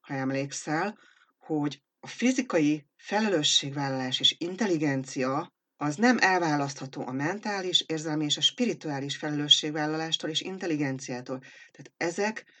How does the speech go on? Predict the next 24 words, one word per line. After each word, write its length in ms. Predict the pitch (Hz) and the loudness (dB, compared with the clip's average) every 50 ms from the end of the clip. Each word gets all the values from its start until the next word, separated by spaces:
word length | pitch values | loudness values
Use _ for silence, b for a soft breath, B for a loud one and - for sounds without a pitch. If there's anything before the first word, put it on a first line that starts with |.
| b b | b b
nem 240 | - 135 160 196 240 | -6 -2 2 4 4
így 160 | 262 226 - | 4 4 2
szinteken 680 | - - - 190 196 196 170 175 156 - - 147 147 156 | -2 -6 -2 -2 -2 0 0 -2 -4 -4 -4 -2 -2 0
vannak, 400 | 156 165 170 165 156 147 143 143 | 0 0 2 2 2 0 0 -2
mint 260 | - 139 135 139 139 | -4 -4 -4 -4 -4
a 40 | - | -4
lépcsők, 840 | 139 139 135 135 131 - - - - 127 127 151 202 202 - - - _ _ _ _ _ | -4 -2 -2 -4 -4 -6 -4 -4 -2 0 0 0 0 -2 -6 -18 -20 _ _ _ _ _
ne 140 | - 160 202 | -6 -2 -2
így 120 | 226 165 - | -2 -2 -2
képzeld 400 | - 160 131 - 165 139 135 147 | -4 -4 -2 0 0 0 0 0
el, 220 | 165 180 190 b b b b b _ _ _ _ | -2 -4 -4 b b b b b _ _ _ _
hanem 260 | _ - 160 156 156 | _ -6 -4 -2 0
inkább 340 | 165 160 160 - - 147 139 | 0 0 -2 -2 -4 -6 -6
úgy 200 | - - 262 294 | -4 -4 -6 -4
képzeld 680 | - - 185 160 151 143 - 170 156 151 151 143 143 | -2 0 0 0 0 0 -4 -2 0 0 0 0 -2
el, 420 | 156 151 143 139 135 135 147 139 _ _ _ _ - | -2 -2 -2 -2 -2 -4 -6 -8 _ _ _ _ -8
hogy 160 | - - - | -6 -6 -4
egymásba 540 | - 208 233 220 175 151 147 151 - 160 147 | -2 -2 0 2 2 2 2 0 0 -2 -2
vannak 380 | 147 147 147 143 139 139 - - | -2 0 0 -2 -2 -4 -6 -6
ágyazva 960 | - 175 175 170 160 165 147 139 135 131 - 139 135 131 123 117 - 139 _ _ _ _ _ _ - | -4 -2 -2 -2 0 0 0 -2 -2 -6 -8 -8 -6 -4 -4 -4 -6 -10 _ _ _ _ _ _ -10
ezek 400 | - 151 143 - 147 143 - - | -8 -8 -6 -6 -6 -6 -4 -4
a, 220 | 151 139 139 139 135 135 139 139 _ _ _ _ _ _ _ _ _ | -4 -2 -2 -2 -4 -6 -8 -12 _ _ _ _ _ _ _ _ _
az 120 | - - | -8 -4
intelligenciák, 1400 | 175 185 185 190 175 165 156 - 147 135 135 131 131 - - 147 135 127 127 123 127 131 131 127 - - - - | -4 -4 0 0 2 2 4 4 2 0 0 -2 -4 -6 -6 -4 -2 -2 0 0 0 -2 -4 -6 -12 -18 -18 -20